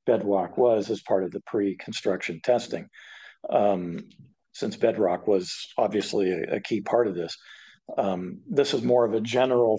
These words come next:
thing. We've just been seeing a lot. That they,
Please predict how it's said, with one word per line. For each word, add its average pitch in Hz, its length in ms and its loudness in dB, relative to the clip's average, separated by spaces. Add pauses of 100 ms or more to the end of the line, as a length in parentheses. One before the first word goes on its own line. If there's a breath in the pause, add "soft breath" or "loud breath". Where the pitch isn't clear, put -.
thing. 98 360 0
We've 101 100 -4
just 107 200 -6
been 104 120 -2
seeing 131 300 0
a 117 60 4
lot. 110 340 4 (360)
That 104 220 0 (140)
they, 110 200 0